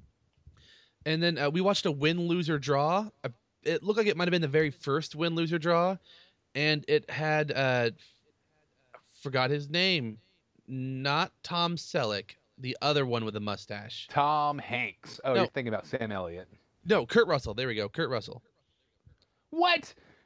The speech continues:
Speaker 2: Kurt Russell's not known for having a mustache.
Speaker 1: I thought he did. Are you sure? Do I need to Google Kurt Russell's mustache?
Speaker 2: Yeah, please. Let's Google Kurt Russell's mustache. He had a very fun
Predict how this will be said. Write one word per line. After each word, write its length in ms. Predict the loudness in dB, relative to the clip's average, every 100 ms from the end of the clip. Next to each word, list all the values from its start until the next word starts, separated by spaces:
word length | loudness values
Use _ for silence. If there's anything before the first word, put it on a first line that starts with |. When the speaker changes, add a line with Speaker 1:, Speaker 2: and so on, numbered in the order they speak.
| _
Speaker 2:
Kurt 180 | -2 0
Russell's 400 | 0 0 -2 -2
not 240 | -4 -4
known 320 | -2 -2 -2 -4
for 100 | -2
having 240 | -2 -4
a 40 |
mustache. 540 | -8 -10 -10 -12 -6 -2
Speaker 1:
I 100 | 0
thought 240 | 2 2
he 100 | 0
did. 600 | -6 -4 0 0 0 -4 -12 _ _ _ _ _ _ _ _ _ _ _ _ _ _ _ _ _
Are 60 | -8
you 40 | -6
sure? 420 | 2 4 6 4
Do 100 | -2 -4
I 60 | -2
need 100 | -2
to 40 |
Google 280 | -4 -2 -2
Kurt 180 | -2 0
Russell's 320 | -2 -2 -6
mustache? 640 | -6 -6 -4 -4 -4 -10 -16 _ _ _ _ _ _ _ _ -20 -18
Speaker 2:
Yeah, 640 | -16 -14 -8 -2 0 0 -2 -6
please. 320 | -4 -4 -4 -8
Let's 160 | -8
Google 260 | -6 -6 -4
Kurt 180 | -6 -6
Russell's 280 | -6 -8
mustache. 360 | -8 -6 -8 -8
He 120 | -4
had 160 | -2 0
a 200 | 0 -2
very 320 | -4 -4 -4
fun 440 | -4 -4 -4 -6